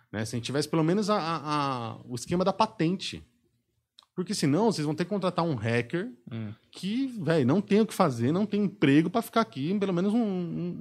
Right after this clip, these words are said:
Speaker 1: um bom tempo em cima desse bi-, bicho pra desbloquear. E, os, e hacker, a gente tá falando, tipo, anos oitenta,
Speaker 2: É.
Speaker 1: cara. Não era um negócio fácil igual hoje, que a galera, não, não digo fácil, mas não é acessível.
Speaker 2: Uhum.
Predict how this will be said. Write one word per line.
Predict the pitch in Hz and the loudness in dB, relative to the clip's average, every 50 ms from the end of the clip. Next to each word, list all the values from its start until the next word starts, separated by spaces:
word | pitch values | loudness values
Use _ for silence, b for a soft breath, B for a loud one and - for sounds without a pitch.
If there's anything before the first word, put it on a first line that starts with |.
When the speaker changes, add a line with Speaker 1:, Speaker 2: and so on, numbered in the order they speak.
| 160 165 | -6 -6
Speaker 1:
um | 175 | -4
bom | 165 139 127 147 196 294 | 2 4 6 6 6 4
tempo | 294 - 196 165 180 180 - 240 | 2 2 2 2 2 0 0 -2
em | |
cima | 233 - 240 247 | -2 -2 -2 -2
desse | 254 - - 269 | -2 -4 -4 -6
bi-, | 240 202 160 156 | -6 -6 -8 -10
bicho | 143 139 135 131 147 170 175 - - | -10 -10 -6 -4 -4 -4 -4 -6 -8
pra | 330 330 - _ _ - | -12 -12 -12 _ _ -14
desbloquear. | 185 175 175 185 233 226 - 330 339 294 185 - _ b b b b b b b b b b b b _ - | -10 -6 -2 -2 -2 -2 -2 -4 -4 -4 -6 -10 _ b b b b b b b b b b b b _ -4
E, | 285 | -4
os, | 262 - - - - | -4 -4 -4 -6 -6
e | 120 | -6
hacker, | 101 85 92 107 139 165 - - 101 | -6 -2 -2 0 0 -2 -2 -6 -8
a | |
gente | 92 - | -6 -6
tá | 107 95 | -8 -8
falando, | - 101 95 107 131 139 | -6 -6 -6 -4 -4 -6
tipo, | - - - - 120 | -8 -10 -12 -10 -8
anos | 104 110 113 | -6 -6 -6
oitenta, | 113 135 147 - - 98 107 123 120 123 | -6 -6 -6 -8 -8 -8 -8 -6 -6 -4
Speaker 2:
É. | 127 123 117 113 | -2 -2 -2 -2
Speaker 1:
cara. | 113 - - _ _ _ - | -4 -8 -14 _ _ _ -8
Não | 101 101 | -4 -2
era | 120 160 220 | 0 2 4
um | |
negócio | 233 196 151 139 135 120 - - | 4 6 6 6 6 6 4 0
fácil | - - 107 95 92 92 - - 95 | -6 -4 0 0 0 0 -2 -6 -6
igual | 90 95 92 92 | -4 -4 -2 -2
hoje, | 95 101 101 92 90 | -2 -4 -4 -6 -6
que | 85 92 | -6 -6
a | 90 | -4
galera, | 90 92 95 98 95 92 | -4 -2 -2 -2 -2 -2
não, | 107 160 202 - - 117 | -4 -4 -6 -6 -8 -8
não | 117 117 131 | -6 -4 -4
digo | 143 185 190 240 | -2 -2 -4 -2
fácil, | - - 214 185 156 - | 0 2 2 2 2 0
mas | 120 110 101 107 | -4 -6 -6 -4
não | 110 117 | -4 -4
é | 139 180 | -4 -4
acessível. | 196 - - 214 - - - 160 170 160 127 110 104 | -4 -6 -8 -8 -8 -8 -4 -4 -4 -2 -2 -2 -4
Speaker 2:
Uhum. | 120 120 117 113 113 110 131 127 117 | -4 -4 -6 -6 -8 -8 -8 -10 -10